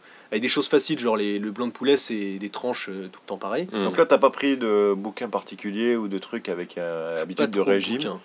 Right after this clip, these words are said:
Speaker 2: T'as pris
Speaker 3: Tu t'es
Speaker 2: Internet,
Speaker 3: juste
Speaker 1: Pas de
Speaker 3: dit
Speaker 1: régime, non, ça non.
Speaker 3: Tu t'es juste dit, dans les trucs que je suis en train de bouffer, qu'est-ce qui est bon, ça je le prends et je continue.
Speaker 1: Bah, tu peux t'inspirer un petit peu des régimes au sens où tu regardes ce qu'ils visent.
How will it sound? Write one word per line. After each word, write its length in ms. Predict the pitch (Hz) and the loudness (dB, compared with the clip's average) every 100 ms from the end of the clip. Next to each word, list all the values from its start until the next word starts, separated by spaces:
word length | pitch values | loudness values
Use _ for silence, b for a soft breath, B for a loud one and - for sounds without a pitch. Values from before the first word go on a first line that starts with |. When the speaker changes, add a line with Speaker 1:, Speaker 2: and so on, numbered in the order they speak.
| - | -8
Speaker 2:
T'as 60 | - | 0
pris 120 | 104 | 6
Speaker 3:
Tu 60 | 92 | 8
t'es 60 | |
Speaker 2:
Internet, 160 | 98 127 | 10 10
Speaker 3:
juste 100 | 170 | 8
Speaker 1:
Pas 60 | |
de 20 | 156 | 8
Speaker 3:
dit 20 | |
Speaker 1:
régime, 240 | 147 123 110 | 4 2 -2
non, 160 | 98 | -2
ça 180 | - 127 | -2 -2
non. 140 | 107 85 - | -2 -6 -10
Speaker 3:
Tu 100 | 110 | -6
t'es 140 | 120 104 | -2 0
juste 220 | 117 101 | 0 -2
dit, 220 | 123 143 | 0 2
dans 160 | 113 117 | 4 4
les 100 | 113 | 4
trucs 200 | 123 - | -4 -4
que 200 | 110 101 | -2 -2
je 40 | |
suis 80 | - | -4
en 40 | |
train 160 | 98 107 | -8 -6
de 60 | 104 | -6
bouffer, 420 | 98 - 117 131 | -6 -2 -2 0
qu'est-ce 180 | 123 107 | -2 -4
qui 80 | - | -4
est 60 | 98 | 0
bon, 240 | 110 156 - B - | 0 0 -6 B -8
ça 160 | - | -4
je 60 | 107 | -2
le 80 | 104 | -2
prends 300 | - 120 131 | 0 4 4
et 40 | |
je 60 | 117 | 2
continue. 340 | 110 98 98 - _ | -6 -8 -8 -10 _
Speaker 1:
Bah, 80 | 139 135 | -4 -4
tu 140 | - 147 | -10 -4
peux 140 | 247 | -2
t'inspirer 380 | 240 175 - 170 | 0 -2 0 0
un 60 | |
petit 160 | 151 - | 0 -4
peu 120 | 123 | -4
des 120 | 139 123 | -2 0
régimes 400 | 123 135 147 143 | 0 0 0 -2
au 80 | 131 | -6
sens 240 | - 127 | -6 -6
où 80 | 117 | -8
tu 140 | 104 110 | -10 -8
regardes 280 | 107 139 - | 2 2 0
ce 120 | - | -10
qu'ils 180 | - 113 | -10 -8
visent. 320 | 110 120 101 | -6 -6 -8